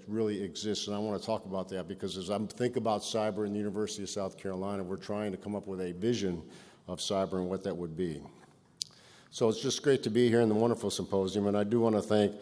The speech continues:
afcea International for hosting it and for inviting me to speak today. I really, as you know, couldn't feel that this particular conference and presentation could not be more timelier.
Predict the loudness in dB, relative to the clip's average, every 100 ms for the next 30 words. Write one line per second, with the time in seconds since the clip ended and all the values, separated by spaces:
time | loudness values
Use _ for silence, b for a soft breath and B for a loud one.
0 | B B B B -2 0 2 4 4 4
1 | 4 4 2 2 -2 -2 0 0 0 0
2 | 0 0 -2 0 2 2 2 0 0 -2
3 | -2 -4 -4 -4 -6 -10 -18 -20 -20 -20
4 | -20 _ _ B B B B B -4 4
5 | 6 6 4 -2 -8 -4 0 2 2 2
6 | -2 -4 -2 -2 -6 -10 -20 -20 -20 _
7 | _ -20 -20 -20 -4 0 2 2 0 0
8 | -4 -6 -8 -14 -12 -6 -6 -4 -6 -4
9 | -4 -4 -4 -6 -6 -8 -2 -2 -2 -2
10 | -2 -2 -4 -4 -4 -2 -2 -2 0 -2
11 | -4 -2 -2 -4 -6